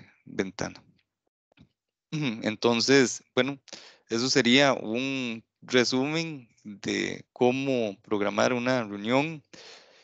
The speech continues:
y cómo utilizar las llamadas por de, de Teams en nuestro equipo.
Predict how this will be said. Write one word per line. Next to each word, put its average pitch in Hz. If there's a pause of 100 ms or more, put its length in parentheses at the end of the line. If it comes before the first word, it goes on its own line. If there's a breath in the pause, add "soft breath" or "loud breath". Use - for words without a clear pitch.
(280 loud breath)
y 101
cómo 110
utilizar 107 (280)
las 98
llamadas 107
por 98
de, 107
de 113
Teams 135 (380 loud breath)
en 113
nuestro 104
equipo. 110